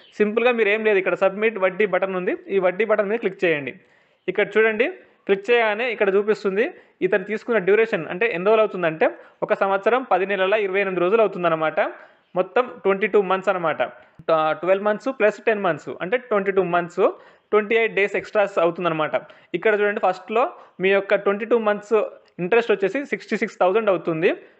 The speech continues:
అలాగే బేసిక్ వచ్చి మనం ఇచ్చిన అమౌంట్ లక్ష రూపాయలు అంటే టోటల్ వచ్చేసి లక్ష అరవై ఆరు వేల రూపాయలు అయింది. ఇంకా ఎక్స్ట్రాగా ఈ ట్వంటీ ఎయిట్ డేస్ కూడా ఉందేనండి. ఈ ట్వంటీ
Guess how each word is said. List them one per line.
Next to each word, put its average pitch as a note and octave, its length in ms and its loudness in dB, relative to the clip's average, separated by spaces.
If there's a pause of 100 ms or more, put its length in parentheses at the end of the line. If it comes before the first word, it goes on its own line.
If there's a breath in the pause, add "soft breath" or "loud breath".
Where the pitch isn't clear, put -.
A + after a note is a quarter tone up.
(300 soft breath)
అలాగే G#3 320 2 (240)
బేసిక్ G#3+ 320 -2
వచ్చి G#3 220 -2
మనం G#3 160 4
ఇచ్చిన G#3 240 0
అమౌంట్ G3+ 280 -2
లక్ష G3 220 -2
రూపాయలు F3+ 300 0 (100)
అంటే F#3+ 200 -4
టోటల్ G#3 220 4
వచ్చేసి G3+ 320 -2
లక్ష E3+ 200 -2 (180)
అరవై F#3 240 0
ఆరు F#3+ 140 2
వేల F3+ 200 0
రూపాయలు F#3+ 320 2
అయింది. D#3 240 0 (480 loud breath)
ఇంకా G3 140 0 (120)
ఎక్స్ట్రాగా A#3+ 480 2
ఈ - 100 2
ట్వంటీ G3+ 240 0
ఎయిట్ A3+ 180 0
డేస్ G#3+ 220 2
కూడా G#3+ 180 4
ఉందేనండి. F3+ 400 0 (380 loud breath)
ఈ - 100 4
ట్వంటీ G3 280 2